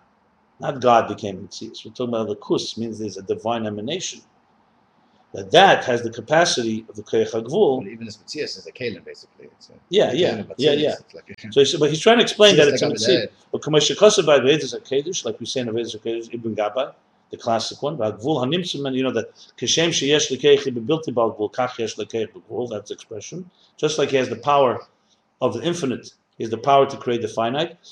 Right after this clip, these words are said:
Speaker 1: And Gvul Shanimtzim B'Tchila, that's the Lashon there in Abed is a Kedush. The first Gvul, Hanimtzim and Tchila, Hein Asfiris V'Heinu HaKelim, are the spheres which are the containers.
Speaker 2: So it's Metzias like Abed.
Speaker 1: Yeah,
Speaker 2: It's
Speaker 1: right,
Speaker 2: like
Speaker 1: right, right, right. So he just wants to qualify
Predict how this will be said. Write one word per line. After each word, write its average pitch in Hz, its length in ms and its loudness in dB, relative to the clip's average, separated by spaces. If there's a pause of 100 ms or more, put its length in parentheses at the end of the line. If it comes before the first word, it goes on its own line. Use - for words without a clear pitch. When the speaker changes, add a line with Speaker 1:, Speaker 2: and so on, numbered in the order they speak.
(180)
Speaker 1:
And 101 120 -6
Gvul 117 400 4
Shanimtzim 156 500 0
B'Tchila, 208 460 4
that's 160 180 4
the 170 60 0
Lashon 160 280 0
there 151 160 0
in 151 80 -8
Abed 151 160 -6
is 156 120 -10
a 175 40 -10
Kedush. 180 280 0
The 123 80 -4
first 196 380 6
Gvul, 175 440 4 (600)
Hanimtzim 143 400 -2
and 170 160 -2
Tchila, 240 280 2
Hein 180 120 2
Asfiris 175 440 0
V'Heinu 156 360 0
HaKelim, 110 300 -6 (640)
are 123 120 -2
the 127 80 -6
spheres 202 320 -2
which 147 160 -6
are 147 100 0
the 135 80 2
containers. 113 680 -8 (680)
Speaker 2:
So - 160 -20
it's 90 80 -18
Metzias 113 320 -14
like 101 80 -12
Abed. 87 220 -14 (1000)
Speaker 1:
Yeah, 233 160 -2
Speaker 2:
It's 202 80 -4
Speaker 1:
right, 208 140 -4
Speaker 2:
like 214 40 -6
Speaker 1:
right, 226 140 -6
right, 247 160 -4
right. 208 180 -6 (1000)
So 185 140 2
he 180 40 2
just 254 220 0
wants 226 160 6
to 185 80 0
qualify 175 560 4